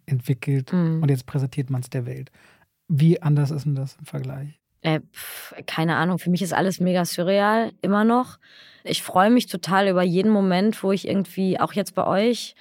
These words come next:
Speaker 2: sitzen kann und über den Film sprechen kann und so, weil, ne, wir sind ein Debütfilm, wir sind ein Indie-Film. Wir sind jetzt nicht so wie Wochenendrebellen, äh, mit einem dicken Studio dahinter, wo man ganz Deutschland voll plakatiert,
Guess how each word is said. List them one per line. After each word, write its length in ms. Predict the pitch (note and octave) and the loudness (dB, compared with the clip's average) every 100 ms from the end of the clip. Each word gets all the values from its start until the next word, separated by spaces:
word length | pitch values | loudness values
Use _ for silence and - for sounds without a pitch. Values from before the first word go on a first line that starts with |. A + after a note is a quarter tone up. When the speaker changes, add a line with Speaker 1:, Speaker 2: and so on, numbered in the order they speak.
| - - | -20 -8
Speaker 2:
sitzen 360 | G#3+ - A3 | -6 0 0
kann 300 | G#3+ G3+ G#3 | 2 2 2
und 120 | F#3+ F3 | 2 2
über 140 | F#3 | 0
den 120 | F3+ | 0
Film 200 | F#3 F#3 | 0 -2
sprechen 340 | F3+ - G#3+ G#3+ | -2 -2 0 0
kann 220 | G3+ G3+ | 2 0
und 100 | G3 | 0
so, 320 | - G3 G3 F3 | -2 0 0 2
weil, 260 | F#3 F#3 F3 - - - _ - | 2 2 -4 -14 -20 -20 _ -2
ne, 260 | A3 A3 | 2 2
wir 80 | F#3+ | 2
sind 180 | F3 F#3+ | 0 0
ein 60 | G3 | 2
Debütfilm, 600 | G3+ F3 B3 C4 C4+ A#3+ | 2 2 2 4 4 4
wir 60 | F#3 | 2
sind 160 | G3 | 2
ein 80 | G3 | 2
Indie-Film. 640 | G#3+ A3+ G#3+ A#3+ A#3 B3 - - - _ - | 2 2 2 2 4 4 0 -10 -20 _ -2
Wir 160 | G#3 F#3 | 0 2
sind 220 | G#3 G#3 | 2 2
jetzt 200 | G3 - | 0 2
nicht 240 | B3+ - | 2 2
so 160 | G#3+ F#3 | 0 0
wie 120 | F#3+ | 0
Wochenendrebellen, 920 | F3+ G3 E3 F3 F3 F#3 F#3 F#3+ F#3+ | 0 0 -2 -2 0 2 4 2 2
äh, 120 | - | 0
mit 140 | G3 - | 0 0
einem 240 | G3 F#3+ - | 0 -2 -4
dicken 320 | - - - | -6 -4 -4
Studio 360 | - G#3+ G3 G#3 | -2 -2 0 2
dahinter, 460 | G3+ G3+ G3 G3+ | 2 2 0 0
wo 60 | F#3 | 0
man 180 | G3 G3 | 0 0
ganz 200 | F#3+ - | 0 0
Deutschland 420 | F#3+ - G3 F#3+ | -2 0 0 0
voll 220 | - G3 | 0 -2
plakatiert, 640 | - G#3 A3 F#3+ B3+ C#4 | 0 0 0 0 2 2